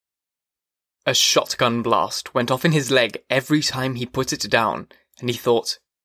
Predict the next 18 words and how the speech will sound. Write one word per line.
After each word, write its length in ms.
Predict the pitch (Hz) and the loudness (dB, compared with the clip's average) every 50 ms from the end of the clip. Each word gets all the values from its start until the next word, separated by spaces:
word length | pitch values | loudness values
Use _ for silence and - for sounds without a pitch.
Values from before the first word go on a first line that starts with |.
| _ _ _ | _ _ _
"You're 200 | - 120 127 123 | -2 0 0 0
a 40 | - | 0
fool. 520 | - - 156 151 139 123 - - - - _ _ _ _ _ _ _ _ _ _ | 0 0 2 2 2 0 -2 -8 -14 -20 _ _ _ _ _ _ _ _ _ _
You're 160 | 131 131 123 | 0 0 0
a 80 | 110 | 2
damn 340 | - 160 147 151 147 143 127 | 2 2 4 4 2 0 -2
fool. 640 | - - - - 139 147 151 143 127 117 113 113 - _ _ _ _ _ _ _ _ _ _ | -8 -14 -14 -4 0 0 2 2 0 -2 -8 -12 -16 _ _ _ _ _ _ _ _ _ _
An 80 | 120 120 | -4 -4
awful 360 | 123 - - 135 120 - - _ | -4 -4 -6 -8 -10 -10 -2 _
idiot. 340 | 143 127 127 117 113 113 - - | 0 0 0 -4 -6 -6 -4 -4
An 160 | 123 123 135 | -4 0 2
idiot. 440 | 160 175 170 143 123 - - - _ _ _ _ - | 2 2 2 0 -2 -4 -8 -12 _ _ _ _ 0
An 120 | 131 147 | 2 2
awful 320 | 151 143 - - 156 147 | 2 2 2 0 2 2
idiot. 320 | 147 143 120 - - - - | 2 2 2 0 -4 -4 -4
A 80 | 127 120 | -6 -8
damn 320 | 113 107 147 143 143 156 | -4 -2 -2 0 0 0
idiot. 340 | 151 139 135 123 131 123 | -2 -2 -4 -4 -6 -6